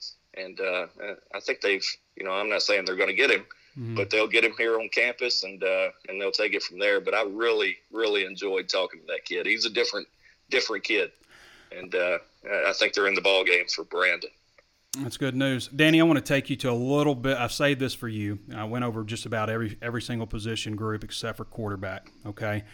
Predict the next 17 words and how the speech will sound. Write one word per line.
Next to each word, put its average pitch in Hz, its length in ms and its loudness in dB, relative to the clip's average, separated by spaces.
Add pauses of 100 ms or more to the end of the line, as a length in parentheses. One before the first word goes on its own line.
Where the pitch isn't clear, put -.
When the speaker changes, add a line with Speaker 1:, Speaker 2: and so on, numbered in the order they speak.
(540)
Speaker 2:
And 120 520 2 (800)
where 160 440 2
do 175 60 0
you 156 180 0
think 131 280 0
Arkansas 123 480 0
goes 113 460 0
right 107 320 -2
now 98 480 -6 (480)
at 107 180 -4
quarterback? 104 580 -8
And 113 100 -4
I'll 107 80 0
tell 107 180 -2
you 101 120 -4
my 98 160 -6
opinion. 104 360 -12